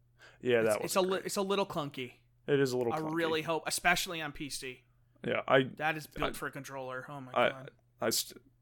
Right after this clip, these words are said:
Speaker 1: something about that up, the skill upgrade screen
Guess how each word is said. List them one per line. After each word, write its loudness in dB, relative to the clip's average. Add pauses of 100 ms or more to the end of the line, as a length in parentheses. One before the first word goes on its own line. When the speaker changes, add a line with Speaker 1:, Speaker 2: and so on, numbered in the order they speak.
(380)
Speaker 1:
something 4
about 6
that 8
up, 0
the 2 (460)
skill 6
upgrade 4
screen 0